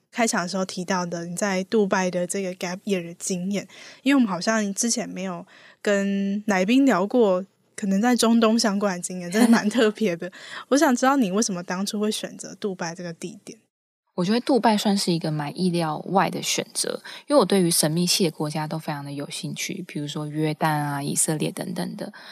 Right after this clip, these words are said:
Speaker 2: 那去杜拜，我觉得由于无法想象那边的环境，其实也没有什么落差的问题。
Speaker 1: <laughs>
Speaker 2: 对，那我觉得上我的是眼界大开，并且对于不同国家的历史文化都有着，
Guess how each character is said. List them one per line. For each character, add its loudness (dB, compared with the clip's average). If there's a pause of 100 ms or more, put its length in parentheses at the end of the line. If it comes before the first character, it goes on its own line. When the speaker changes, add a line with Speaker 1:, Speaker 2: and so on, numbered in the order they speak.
(320)
Speaker 2:
那 4
去 0
杜 0
拜， 2
我 -2
觉 -6
得 -6
由 -4
于 -2
无 -4
法 -6
想 -4
象 -6
那 -4
边 -6
的 -8
环 -18
境， -6
其 -6
实 -2
也 -4
没 -8
有 -8
什 -8
么 -8
落 -2
差 -4
的 -10
问 -6
题。 -12 (380)
Speaker 1:
<laughs> -2
Speaker 2:
对， -2 (320)
那 4 (180)
我 6
觉 4
得 4
上 2
我 -2
的 -6
是 -4
眼 -2
界 0
大 -4
开， -8
并 -4
且 -4
对 -2
于 0
不 0
同 0
国 -4
家 -4
的 -6
历 0
史 2
文 -8
化 -6
都 -4
有 -4
着， -4